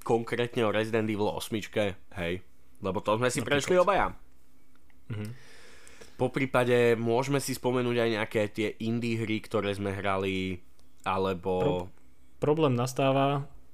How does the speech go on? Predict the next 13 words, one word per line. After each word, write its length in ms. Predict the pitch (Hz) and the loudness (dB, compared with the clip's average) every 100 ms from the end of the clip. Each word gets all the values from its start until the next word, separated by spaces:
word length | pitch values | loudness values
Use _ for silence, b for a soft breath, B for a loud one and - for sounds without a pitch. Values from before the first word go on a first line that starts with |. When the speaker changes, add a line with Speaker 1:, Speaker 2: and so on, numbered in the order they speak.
| - | -10
Speaker 2:
od 160 | 117 - | -10 -8
teraz, 440 | - 113 151 - - b b b b b b - | 0 2 2 0 -12 b b b b b b -10
že 180 | 113 | -8
sa 120 | 104 120 | -4 -2
nebudeme 320 | 113 120 117 | 0 2 2
môcť 220 | 113 110 | 0 0
baviť 300 | - 113 107 - 92 67 - - | 0 0 -2 -6 -10 -10 -10 -10
možno 520 | - 110 104 104 151 - | 2 2 4 2 0 -4
o 100 | 117 | -2
nejakých 360 | 110 - 110 | -2 -2 -4
novších 360 | 113 107 - 110 | -2 -2 -2 0
hrách, 280 | 107 123 - - b b b b b - | 0 -2 -4 -14 b b b b b -6
pretože 600 | 117 110 104 110 107 | -4 -2 0 2 0